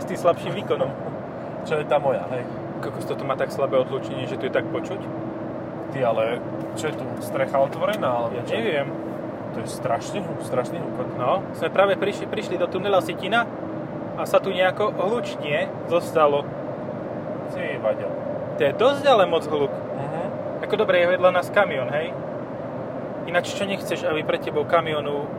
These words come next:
Speaker 1: explodovala pneumatika?
Speaker 2: Ani vedľa teba.
Speaker 1: No, vedľa teba je to tiež dobrý masaker.
Speaker 2: No dobre, tak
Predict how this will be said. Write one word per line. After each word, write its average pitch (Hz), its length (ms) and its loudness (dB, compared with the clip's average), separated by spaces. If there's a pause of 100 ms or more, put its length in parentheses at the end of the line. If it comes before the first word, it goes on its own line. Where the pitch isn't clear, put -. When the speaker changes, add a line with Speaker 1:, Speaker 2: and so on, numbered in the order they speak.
(160)
Speaker 1:
explodovala 139 640 4
pneumatika? 131 540 -4 (240)
Speaker 2:
Ani 143 180 0
vedľa 143 320 2
teba. 110 200 -2 (260)
Speaker 1:
No, 170 260 0
vedľa 175 220 4
teba 160 180 0
je - 80 -4
to - 80 -6
tiež 165 160 -2
dobrý 131 300 0
masaker. 127 400 -4 (2500)
Speaker 2:
No 156 100 0
dobre, 233 240 4
tak 156 160 4